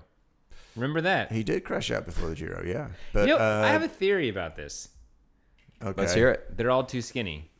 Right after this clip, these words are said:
Speaker 2: This
Speaker 1: And then when
Speaker 2: <laughs>
Speaker 1: they fall, they just break all their bones. They don't have enough skin and, like, fat to, like, protect their bones.
Speaker 2: Yeah.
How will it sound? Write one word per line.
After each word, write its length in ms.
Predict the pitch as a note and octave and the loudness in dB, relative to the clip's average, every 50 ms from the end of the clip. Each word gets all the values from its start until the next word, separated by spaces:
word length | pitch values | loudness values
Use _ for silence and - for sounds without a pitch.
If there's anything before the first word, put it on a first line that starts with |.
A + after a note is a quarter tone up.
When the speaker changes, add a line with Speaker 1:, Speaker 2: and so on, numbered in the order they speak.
| _ _ - | _ _ -10
Speaker 2:
This 160 | - A2+ G#2+ | -8 -6 -4
Speaker 1:
And 80 | G#2 | 0
then 80 | G#2+ A2+ | 6 8
when 100 | A2 A2 | 10 10
Speaker 2:
<laughs> 0 | |
Speaker 1:
they 100 | A2 A2 | 10 10
fall, 340 | - D#3+ A2+ A2+ A2+ A#2 B2 | 8 6 6 6 6 4 2
they 80 | A#2 | 2
just 220 | A2 G#2 G#2 G2+ F2+ | 0 0 -2 -6 -6
break 280 | - G#2 G#2+ A2 A2 | -4 -2 -2 -2 -2
all 120 | G#2+ G#2 G2+ | -2 -2 0
their 120 | G#2 G2+ | 0 0
bones. 480 | F#2+ F#2+ F2 E2 D2 C#2+ D2 - - - - - - - - | 0 -2 -2 -4 -4 -8 -12 -16 -18 -20 -20 -20 -16 -8 -4
They 80 | B2+ | -2
don't 100 | C3 D3+ | 0 2
have 80 | E3+ F#3 | 2 2
enough 160 | F#3+ F#3 D3 | 0 0 -2
skin 580 | - - - - - D#3 D#3 D#3+ D#3+ D#3+ E3 D#3+ | -4 -8 -8 -4 -2 0 0 2 2 2 0 0
and, 160 | C#3+ C3 B2 | 0 -2 -2
like, 160 | A#2 A2 - | -4 -6 -8
fat 520 | - - - C3+ C3 C3+ C#3 C3 - - | -10 -8 -4 -2 0 0 0 -2 -4 -8
to, 100 | - - | -8 -4
like, 180 | A2 A2+ A2 G#2+ | -2 -2 -2 -2
protect 340 | - A#2 - - B2+ A#2 - | -6 -10 -8 -8 -8 -6 -6
their 120 | - B2+ | -4 -4
bones. 520 | A#2 A#2+ C3 C#3 G#2 C2+ G#1 - - - - - - - | -2 -2 -2 -2 -4 -6 -10 -14 -20 -20 -20 -20 -14 -8
Speaker 2:
Yeah. 420 | G#2 G#2 F#2+ G2+ G#2 G#2 A2 A2+ | -4 -2 0 0 0 0 -2 -4